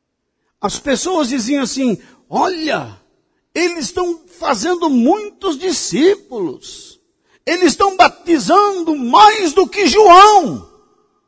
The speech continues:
Foi isso que Jesus soube. E quem falava estas coisas? Os fariseus? Os religiosos?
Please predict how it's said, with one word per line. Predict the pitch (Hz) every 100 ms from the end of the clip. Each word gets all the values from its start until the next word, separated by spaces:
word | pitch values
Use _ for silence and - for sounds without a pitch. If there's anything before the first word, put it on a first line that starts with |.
| _ _ _ _ _ _ _ _ _ _ _ _ _ _ _ _ _ _ _ _ _ _ _ _ _ _ _
Foi | _ 220 247
isso | 285 -
que | 190 147
Jesus | 123 117 110 110
soube. | - 107 101 92 _ _ _ _ _ _ _ _ _ _ _ _ _ _ _ _ -
E |
quem | 185 _ 269 247
falava | - 135 123 117
estas | 113 - 113 -
coisas? | _ 107 101 92 104 - _ _ _ _ _ _ _ _ _ _
Os | 135 -
fariseus? | 101 104 95 147 226 190 110 - - _ _ _ _ _ _ _ _ _ _ _
Os | 156
religiosos? | - 175 151 120 175 220 240 175 101 - - -